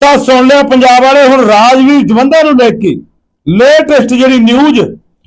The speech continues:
ਹੁਣ ਤੁਹਾਡੇ ਸਾਹਮਣੇ ਧਰਾਂਗੇ, ਕਿਉਂਕਿ ਪੰਜਾਬ ਦੇ ਵਿੱਚ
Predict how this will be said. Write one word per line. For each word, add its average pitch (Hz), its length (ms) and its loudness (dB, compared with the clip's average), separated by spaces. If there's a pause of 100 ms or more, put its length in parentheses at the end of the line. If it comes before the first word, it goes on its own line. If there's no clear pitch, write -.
(180)
ਹੁਣ 311 280 -2
ਤੁਹਾਡੇ 240 400 0
ਸਾਹਮਣੇ 262 380 0
ਧਰਾਂਗੇ, 185 460 -2 (640)
ਕਿਉਂਕਿ 294 280 0 (140)
ਪੰਜਾਬ 262 440 2
ਦੇ 285 180 2
ਵਿੱਚ 240 280 0